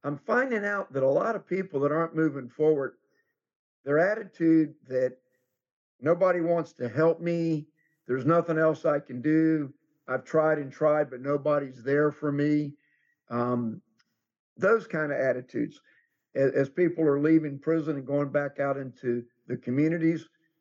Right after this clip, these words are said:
a, a lot of times doors are closed to them. They're having a hard time getting jobs.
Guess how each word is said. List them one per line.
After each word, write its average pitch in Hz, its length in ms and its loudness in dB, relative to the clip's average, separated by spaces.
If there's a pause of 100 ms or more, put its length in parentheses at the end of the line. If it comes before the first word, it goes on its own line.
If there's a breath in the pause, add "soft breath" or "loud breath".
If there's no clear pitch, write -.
(140)
a, - 60 -10
a - 260 -2
lot 143 240 2
of 143 140 -10
times 143 460 -8 (160)
doors 151 360 2
are 127 80 -10
closed 151 420 0
to 139 80 -10
them. 151 280 -4
They're 127 120 -4
having 123 280 -6
a 127 80 -6
hard 135 260 2
time 131 260 -6
getting 120 300 -4
jobs. 147 480 0